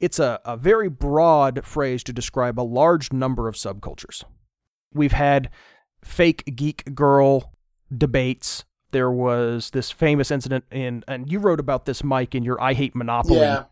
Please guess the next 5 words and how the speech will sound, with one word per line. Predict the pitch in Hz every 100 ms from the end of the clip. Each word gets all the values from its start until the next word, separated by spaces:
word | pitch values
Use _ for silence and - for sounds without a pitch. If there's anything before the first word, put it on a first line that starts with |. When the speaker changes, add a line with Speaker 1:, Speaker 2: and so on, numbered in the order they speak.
| _ _ _ -
Speaker 1:
article, | 117 110 - 110
which | 110 - -
I | 127
love, | 117 113 104 - _ _ _ _ -
where, | 139 135 131 127 123